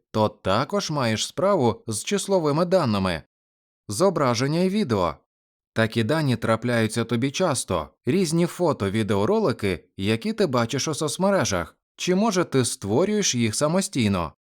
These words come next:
Аудіодані. До них належать пісні,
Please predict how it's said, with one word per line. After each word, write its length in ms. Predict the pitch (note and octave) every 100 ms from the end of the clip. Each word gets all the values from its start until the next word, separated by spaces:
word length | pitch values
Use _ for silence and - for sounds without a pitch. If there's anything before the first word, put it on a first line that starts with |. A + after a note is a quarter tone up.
| _ _ _ _ _ _
Аудіодані. 1000 | A2+ A2 A2 A2 E3 F#3 F3+ A#2 F#2+ D2+ _ _
До 180 | A#2 E3+
них 220 | A#3 G#3+
належать 480 | - F3 E3 C#3+ C#3
пісні, 540 | C#3 A2 - G#2+ G3